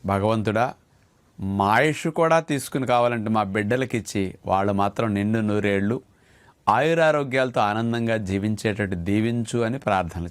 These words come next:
చేస్తూ ఉంటారు. అంటే, వాళ్ళకంటే వాళ్ళ పిల్లలు ఎక్కువ ముఖ్యమన్నట్టు వాళ్ళు భావిస్తూ ఉంటారు.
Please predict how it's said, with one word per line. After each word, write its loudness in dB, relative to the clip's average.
చేస్తూ -10
ఉంటారు. -14
అంటే, -2
వాళ్ళకంటే 0
వాళ్ళ -2
పిల్లలు 0
ఎక్కువ -4
ముఖ్యమన్నట్టు -4
వాళ్ళు 0
భావిస్తూ -8
ఉంటారు. -12